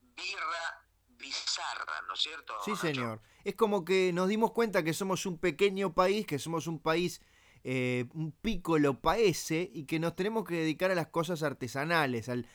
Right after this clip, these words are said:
Speaker 2: al, al, a que son para cuatro o cinco personas y nada más, que es la, seguramente la cantidad de gente que viva en el barrio en el que vos vivís.
Speaker 1: Sí, aparte lo que me gusta, me parece que hay que destacar, es que las, muchas de las marcas y los nombres de productos uruguayos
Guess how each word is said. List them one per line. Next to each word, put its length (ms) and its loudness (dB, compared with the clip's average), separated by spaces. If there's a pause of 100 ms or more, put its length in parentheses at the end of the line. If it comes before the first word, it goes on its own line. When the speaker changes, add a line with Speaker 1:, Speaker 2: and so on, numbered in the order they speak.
(180)
Speaker 2:
al, 180 -2
al, 180 -2
a 140 0
que 100 -4
son 180 -2
para 220 2
cuatro 360 2
o 20 4
cinco 320 -2
personas 440 -2
y 40 -4
nada 180 2
más, 180 4
que 100 0
es 80 2
la, 200 2 (200)
seguramente 400 0
la 80 4
cantidad 240 0
de 40 -6
gente 220 0
que 80 0
viva 180 4
en 60 2
el 120 0
barrio 320 4
en 60 -2
el 100 -6
que 80 -8
vos 140 0
vivís. 420 -6 (1120)
Speaker 1:
Sí, 460 -6
aparte 300 -6
lo 140 -6
que 100 -10
me 120 -8
gusta, 340 -10
me 100 -10
parece 240 -10
que 80 -6
hay 80 -6
que 100 -8
destacar, 760 -8
es 280 -10
que 240 -8 (300)
las, 680 -4
muchas 480 -8
de 80 -12
las 160 -10
marcas 520 -4
y 60 -10
los 160 -8
nombres 380 -8
de 80 -10
productos 480 -10
uruguayos 600 -6